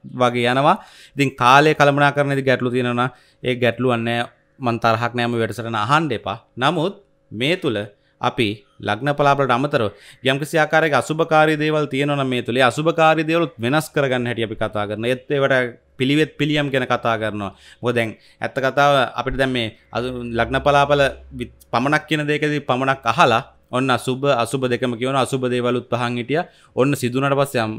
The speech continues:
මට සරි කිව්ව දේ හරිනේ. ඒවා මාරයිනේ කියලා අර වින්දනයක් ලබනට වඩා අපි කලින් වෙන්න තියෙන දැනගෙන ඒ අසුභ දේවල් නොවෙන්න වග බලා ගන්නවා නම් ඒවට කරන්න ඕන පිළියම් පිළිවෙත් යොදලා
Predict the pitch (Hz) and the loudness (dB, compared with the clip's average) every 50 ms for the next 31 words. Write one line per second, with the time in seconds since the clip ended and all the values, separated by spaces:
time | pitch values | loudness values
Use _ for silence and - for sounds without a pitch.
0 | 107 107 104 101 98 113 107 101 - 117 113 120 127 120 117 107 95 104 107 113 | -8 -8 -8 -8 -8 -8 -10 -8 -4 -4 -2 0 0 0 0 -2 0 0 0 0
1 | 131 135 127 117 110 - - _ _ - 110 113 113 107 107 104 - - - 98 | 2 0 0 -2 -4 -6 -18 _ _ -4 -2 0 0 0 -2 -6 -10 -12 -10 -6
2 | 101 101 107 117 127 135 139 139 143 143 135 147 151 147 139 117 - - - - | -4 -2 0 2 2 2 2 0 0 -2 -2 0 2 4 2 2 2 -2 -20 -20
3 | - - - 131 135 139 143 147 147 147 151 147 147 143 139 147 147 139 143 143 | -8 -2 -2 0 0 0 0 0 0 0 2 4 4 4 4 2 2 2 4 4
4 | 147 143 131 117 113 - _ _ _ - - - - - 113 127 - - - 117 | 6 6 4 2 0 0 _ _ _ -20 -20 -20 -14 -8 -8 -6 0 2 2 2
5 | 127 143 - _ _ _ _ _ _ _ - 123 117 131 147 151 131 120 123 127 | 2 0 -6 _ _ _ _ _ _ _ -2 0 2 2 2 0 0 0 0 -2
6 | 135 139 143 143 123 117 117 139 147 135 113 123 143 - _ - - - - 139 | -2 -2 -4 -2 -2 0 0 0 0 0 0 0 -2 -6 _ -20 -20 -10 0 2
7 | 143 135 120 - - 147 147 143 151 156 156 143 123 117 123 139 151 165 156 151 | 4 4 4 4 2 0 2 4 4 4 4 4 4 4 2 2 2 2 4 4
8 | 156 147 151 156 156 156 151 151 147 151 147 147 147 147 139 131 113 - - - | 4 4 4 4 4 6 6 6 4 4 2 0 0 -2 -2 -4 -6 -10 -2 2
9 | 131 135 143 147 147 147 131 110 - - _ _ _ _ _ _ _ - 135 135 | 4 6 6 6 6 6 4 4 0 -6 _ _ _ _ _ _ _ 0 0 2
10 | 143 143 143 143 131 - 143 139 143 143 143 139 131 139 135 135 135 139 135 135 | 2 2 -2 -4 -4 -4 -2 0 2 2 0 0 0 -2 -2 0 0 -2 -2 -2
11 | 139 139 139 139 127 120 120 | -2 0 2 2 2 2 2